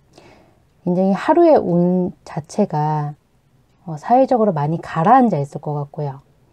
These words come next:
또 어떤 사건, 사고, 도발이라든가 뭐 전쟁이라든가 어떤 이런 일과는 상당히 거리가 멀고, 뭔가 이제 부딪혀서 깨지는 그런 일들이 아니라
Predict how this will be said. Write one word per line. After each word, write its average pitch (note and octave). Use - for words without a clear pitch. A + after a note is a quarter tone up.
또 E3
어떤 D#3
사건, -
사고, C#4
도발이라든가 E3
뭐 C#3+
전쟁이라든가 E3
어떤 E3
이런 B3
일과는 F3+
상당히 A3+
거리가 F3
멀고, D3
뭔가 F#3
이제 F3
부딪혀서 C4
깨지는 C#4
그런 F3+
일들이 E3+
아니라 D3+